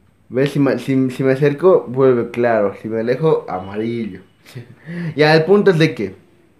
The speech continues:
eh, perdón por eso, ¿no? En fin, vamos a comenzar, gente, hablando de Omar Morales, gente. Omar Morales está,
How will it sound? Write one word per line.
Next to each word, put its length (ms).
eh, 500
perdón 220
por 140
eso, 120
¿no? 180
En 140
fin, 140
vamos 180
a 80
comenzar, 280
gente, 360
hablando 320
de 40
Omar 200
Morales, 400
gente. 240
Omar 460
Morales 640
está, 680